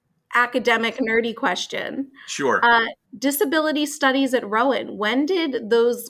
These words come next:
Speaker 1: courses or department start there?
Speaker 2: Okay, we don't have a, we do not have a department yet.
Speaker 1: Okay.
Speaker 2: That's something I'm, that's something I'm working on as we speak. <laughs>
Speaker 1: Okay.
Speaker 2: And, uh, we're also working on,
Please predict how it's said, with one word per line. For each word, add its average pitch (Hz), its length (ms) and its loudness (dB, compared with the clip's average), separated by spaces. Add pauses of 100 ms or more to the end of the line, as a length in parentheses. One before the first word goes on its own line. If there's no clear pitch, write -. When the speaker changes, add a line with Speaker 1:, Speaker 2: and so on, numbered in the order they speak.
Speaker 1:
courses 226 680 2
or 202 180 0
department 202 840 -4
start - 500 -2
there? - 380 -8 (260)
Speaker 2:
Okay, 117 240 -2
we 147 220 0
don't 180 200 2
have 160 200 2
a, 143 120 -4 (180)
we 143 180 0
do 151 160 -2
not 151 240 2
have 165 180 2
a 156 60 -4
department 135 640 -4
yet. 110 280 -4 (180)
Speaker 1:
Okay. 233 320 -2
Speaker 2:
That's 240 200 -2
something 151 400 -2
I'm, 147 300 -2
that's 156 200 2
something 190 340 2
I'm 170 160 0
working 165 320 2
on 143 160 -2
as 139 220 -2
we 139 140 -2
speak. 147 480 -4
<laughs> - 60 -16 (760)
Speaker 1:
Okay. 370 680 -2 (880)
Speaker 2:
And, 127 380 0
uh, 127 240 4
we're 127 220 2
also 143 420 2
working 131 420 0
on, 120 440 -2